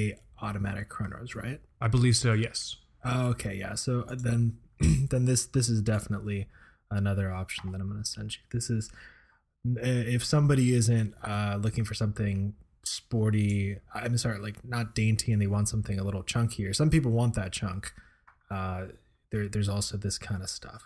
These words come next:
Speaker 1: Gosh, these, these names are terrible. V eight automatic chrono.
Speaker 2: This actually may be a seven seven five zero. Look at the, the d-, subdial layouts. D-, uh, they're different.
Speaker 1: You're so right. Well,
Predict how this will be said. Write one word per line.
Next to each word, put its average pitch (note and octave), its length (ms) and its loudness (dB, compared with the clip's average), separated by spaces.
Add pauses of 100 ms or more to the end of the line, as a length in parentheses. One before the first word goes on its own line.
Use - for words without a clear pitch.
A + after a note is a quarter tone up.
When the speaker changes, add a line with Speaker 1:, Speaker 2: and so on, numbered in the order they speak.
(120)
Speaker 1:
Gosh, - 300 -6
these, A2+ 220 -2
these A#2 260 0
names A#2 440 4
are G#2 120 -6
terrible. G2+ 920 -2
V B2 380 4
eight - 120 -4
automatic A2+ 460 2
chrono. G2+ 640 0
Speaker 2:
This B2 480 4
actually F#3+ 320 2
may D3+ 180 6
be D3+ 140 4
a C#3 60 6
seven C#3 280 4
seven C3 300 2
five A#2+ 260 4
zero. A2+ 380 2
Look B2+ 160 0
at C3 100 -2
the, A2+ 400 4
the A#2+ 80 4
d-, A2+ 140 2
subdial A#2 500 2
layouts. A2 420 -4
D-, C3 160 -4
uh, A#2 200 2
they're A2+ 140 2
different. A#2+ 360 2 (960)
Speaker 1:
You're G2 160 -6
so - 680 -10
right. G#2 160 -16 (140)
Well, F#3+ 300 -2